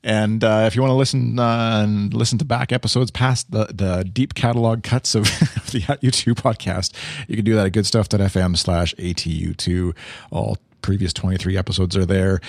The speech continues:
We're in iTunes. If you feel like leaving a rating or review in iTunes, it helps get the word out about the show to other listeners on there, or your podcast player of choice might have a favorite or a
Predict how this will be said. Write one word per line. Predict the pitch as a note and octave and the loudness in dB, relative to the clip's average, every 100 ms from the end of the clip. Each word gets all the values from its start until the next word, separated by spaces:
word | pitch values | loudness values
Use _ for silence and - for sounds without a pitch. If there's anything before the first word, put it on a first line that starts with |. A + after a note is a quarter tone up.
| - - | -14 -8
We're | - C#3+ | 0 4
in | C3+ | 4
iTunes. | C3 C3 C3+ C3 A2 | 4 2 2 4 2
If | E2 | 0
you | |
feel | E2 G#2 | 0 0
like | G2+ | 0
leaving | G#2 G2+ G2 | 0 2 2
a | |
rating | F#2+ G2+ G#2+ | 2 2 2
or | G#2 | 2
review | F#2+ F2+ G#2 | 2 2 2
in | G2+ | 2
iTunes, | G#2 - G#2+ G2 | 0 2 2 2
it | E2+ | 2
helps | F#2 - - | 0 0 -4
get | G#2+ | -4
the | F2+ | -4
word | F#2 F#2+ | -2 0
out | F#2+ | 0
about | F#2 F2+ E2+ | 0 0 -2
the | E2 | -2
show | - A#2 A2+ | 2 4 4
to | G#2+ E2+ | 2 0
other | F#2 | 0
listeners | F#2 F#2+ - G2+ F2+ | 0 0 2 2 2
on | F#2 F2 | 2 2
there, | F2+ F#2 F2+ - - - - | 2 2 0 -2 -12 -16 -14
or | - F#2+ F#2 | -2 2 4
your | F2 E2+ | 4 2
podcast | - F2 - D#2+ - - | 2 -2 0 0 0 0
player | F#2+ - | 0 0
of | F2 | -2
choice | - E2+ E2 | 0 0 2
might | E2+ D#2+ | 0 0
have | D#2 | 0
a | E2 | 0
favorite | - D#2+ D#2 E2 E2+ | 0 0 2 2 0
or | F2 E2 | 0 0
a | D#2 F#2 | -2 -2